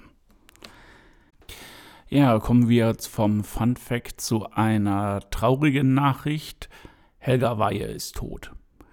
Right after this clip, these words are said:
Ich kannte Helga Weihe bis dato nicht und ich weiß nicht, wie es euch geht, aber Helga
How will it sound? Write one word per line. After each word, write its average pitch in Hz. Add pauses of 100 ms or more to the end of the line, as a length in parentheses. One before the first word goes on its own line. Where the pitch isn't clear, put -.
(640)
Ich -
kannte 127
Helga 110
Weihe 107
bis 98
dato 98
nicht 113
und 120
ich 113
weiß 110
nicht, 110
wie 101
es -
euch 117
geht, 117
aber 92
Helga 98